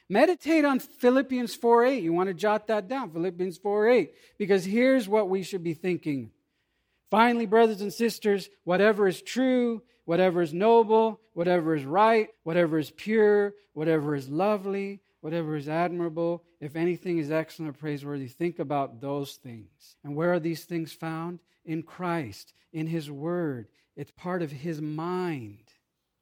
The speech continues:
You know the spiritually minded people are the happiest people? Not because everything's going right in their life,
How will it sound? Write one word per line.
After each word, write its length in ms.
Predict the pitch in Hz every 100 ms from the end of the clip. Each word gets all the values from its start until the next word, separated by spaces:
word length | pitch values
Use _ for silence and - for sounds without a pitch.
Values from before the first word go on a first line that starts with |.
| _ _ -
You 120 | 190
know 60 |
the 100 | 220
spiritually 640 | - - 170 180 185 180 160
minded 400 | 165 170 143 156
people 280 | 160 160
are 100 | 160
the 80 | 123
happiest 440 | 117 143 160 151 -
people? 380 | 165 156 175 - -
Not 180 | 170 185
because 300 | 180 170 147
everything's 400 | 151 151 143 123
going 260 | 147 127
right 180 | 110 139
in 140 | 175 120
their 140 | 110
life, 500 | 110 113 180 -